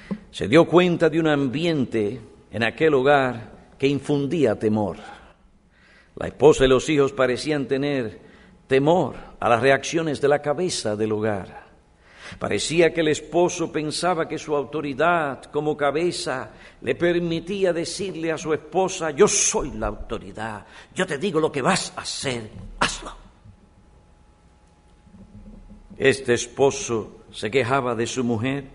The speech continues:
porque ella no le recibía con un beso en la puerta de su casa cuando él llegaba de su trabajo. Este pastor se dio cuenta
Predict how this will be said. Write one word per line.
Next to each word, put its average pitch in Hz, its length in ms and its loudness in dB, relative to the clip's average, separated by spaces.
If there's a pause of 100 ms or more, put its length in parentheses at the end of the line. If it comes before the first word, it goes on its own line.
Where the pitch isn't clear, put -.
(1200)
porque 131 340 0
ella 143 220 2
no 147 180 2
le 151 120 4
recibía 143 680 -4
con 139 180 -2
un 143 200 -4
beso 135 380 -2
en 120 100 -4
la 123 140 -4
puerta 139 440 -2
de 123 100 -6
su 113 200 -12
casa 131 400 -8
cuando 131 380 -2
él 147 100 -2
llegaba 143 460 -4
de 107 100 -6
su 104 200 -12
trabajo. 107 520 -6 (2250)
Este 143 380 2
pastor 139 480 -2
se 147 160 -6
dio 143 180 -4
cuenta 151 640 -6